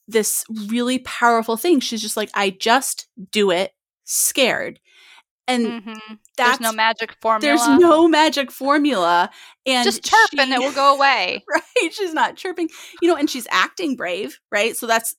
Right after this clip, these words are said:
Speaker 1: that is
Speaker 2: Yeah.
Speaker 1: something that she's putting on. Like the
Speaker 2: Well,
Speaker 1: mom
Speaker 2: that is
Speaker 1: says, "You can
Speaker 2: brave.
Speaker 1: try
Speaker 2: I don't know
Speaker 1: this
Speaker 2: that
Speaker 1: on."
Speaker 2: she's putting it on. That is brave to do it when you're
Speaker 1: Yes,
Speaker 2: scared or
Speaker 1: it
Speaker 2: when you're
Speaker 1: is. It
Speaker 2: anxious.
Speaker 1: is. So,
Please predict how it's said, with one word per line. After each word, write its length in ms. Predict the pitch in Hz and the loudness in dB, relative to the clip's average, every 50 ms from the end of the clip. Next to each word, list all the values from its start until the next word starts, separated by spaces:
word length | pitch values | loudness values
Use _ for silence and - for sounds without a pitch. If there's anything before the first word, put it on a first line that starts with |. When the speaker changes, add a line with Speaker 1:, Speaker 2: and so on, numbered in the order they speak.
| _ - | _ 0
Speaker 1:
that 160 | 214 214 220 | 0 2 2
is 60 | 262 | 2
Speaker 2:
Yeah. 60 | - - | 0 0
Speaker 1:
something 300 | 254 226 - 220 214 202 | 0 -2 -2 -4 -6 -4
that 120 | 180 - | -4 -6
she's 180 | - 214 196 - | -6 -6 -8 -10
putting 400 | _ - 262 240 - 220 175 - - | _ -2 -2 0 0 0 -2 -2 -2
on. 420 | - - 247 240 190 175 190 214 214 | 0 2 4 4 4 4 4 2 0
Like 180 | 190 202 - | -2 -2 -2
the 80 | - 196 | -2 0
Speaker 2:
Well, 120 | 254 262 | 2 2
Speaker 1:
mom 140 | 370 359 359 | 4 4 2
Speaker 2:
that 120 | 311 - | 2 2
is 60 | 294 - | 2 2
Speaker 1:
says, 220 | 202 190 196 - | 4 2 2 2
"You 80 | - 220 | 2 2
can 140 | 208 202 202 | 2 2 2
Speaker 2:
brave. 100 | 208 208 - | 0 -2 -4
Speaker 1:
try 160 | - 196 214 | -4 -2 0
Speaker 2:
I 40 | 240 | 0
don't 100 | 254 247 | 2 2
know 60 | 392 | 2
Speaker 1:
this 60 | 311 | 2
Speaker 2:
that 80 | 240 285 | 4 4
Speaker 1:
on." 120 | 330 262 | 2 2
Speaker 2:
she's 80 | 269 - _ - - - - - - - - _ _ - | 0 -4 _ -20 -20 -20 -20 -20 -20 -20 -20 _ _ 0
putting 200 | - 392 370 294 | 2 2 2 2
it 100 | - - | 2 2
on. 300 | 220 262 392 403 254 233 202 | 4 4 4 4 2 2 0
That 160 | 202 - - - | -2 -2 0 0
is 240 | - 349 480 - - | -2 -2 -2 -2 -6
brave 420 | - 208 196 185 180 190 - - | -4 0 0 0 0 -2 -8 -10
to 120 | - 240 | -12 -8
do 180 | 202 214 208 208 | -4 -2 -2 -2
it 100 | - - | -2 -4
when 180 | 214 220 220 208 | -6 -8 -8 -6
you're 160 | 196 190 180 | -6 -2 0
Speaker 1:
Yes, 300 | 170 - - - 226 - - - - | 0 0 -2 -4 -6 -6 -6 -8 -6
Speaker 2:
scared 400 | - 196 180 - - - - 233 | -6 -4 -4 -4 -4 -6 -4 -4
or 100 | 226 214 | -4 -4
Speaker 1:
it 20 | 208 | -2
Speaker 2:
when 160 | 214 - 381 | -2 -2 0
you're 120 | 285 240 | 0 0
Speaker 1:
is. 180 | 190 190 202 208 | 0 -2 -4 -4
It 180 | 202 233 - - | -4 -4 -4 -2
Speaker 2:
anxious. 20 | |
Speaker 1:
is. 480 | - - 370 240 185 196 190 190 - - | -4 -2 -2 -2 -2 -2 -4 -6 -6 -6
So, 480 | - - 262 233 226 226 220 214 220 | -2 0 2 2 2 2 -2 -6 -8